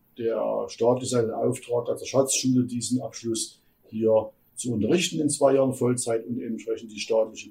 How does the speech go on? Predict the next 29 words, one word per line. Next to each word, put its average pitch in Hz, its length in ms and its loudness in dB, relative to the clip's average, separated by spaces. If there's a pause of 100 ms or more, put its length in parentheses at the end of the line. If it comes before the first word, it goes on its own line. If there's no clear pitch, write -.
Prüfung 107 600 -6 (200)
am 110 180 0
Ende 107 380 0
auch - 180 -10 (100)
abzunehmen. - 680 -2 (800)
Ja, - 80 -2
erwähnt 139 800 8
kann 131 140 2
man 131 120 8
durchaus 135 380 6
seit 120 160 4
den 107 60 -2
zweitausend, 127 680 0
dass 120 160 -6
wir 120 140 -4
die 107 180 -4
esac 135 280 4
hier 151 180 2
haben, 147 400 0 (280)
wo 123 120 0
man 104 80 0
halt 110 160 -2
Bachelor 139 520 4 (720)
Kältesystemtechnik 127 1040 4
und 107 120 -6
Bachelor 107 300 -8
Klimasystemtechnik 135 1120 0
studieren 127 460 2
kann. 117 320 0